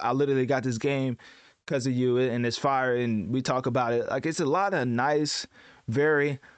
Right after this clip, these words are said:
authentic interactions with people who help me out. Um,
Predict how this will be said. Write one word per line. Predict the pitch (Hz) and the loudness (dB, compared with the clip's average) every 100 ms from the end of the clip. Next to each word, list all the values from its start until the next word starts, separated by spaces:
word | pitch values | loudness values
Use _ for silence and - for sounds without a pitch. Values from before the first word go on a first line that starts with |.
| _ | _
authentic | 131 127 - 139 131 139 127 - | -4 -2 -2 -2 -2 -2 -2 -2
interactions | 139 120 120 123 - 135 123 | -2 0 0 0 -2 -4 -2
with | 117 | -2
people | - 135 131 | 0 0 -2
who | 120 123 | -2 0
help | 139 127 | 0 0
me | 123 117 | 0 0
out. | 113 98 - - - _ | 0 -4 -12 -20 -20 _
Um, | 139 123 113 107 | -2 0 2 0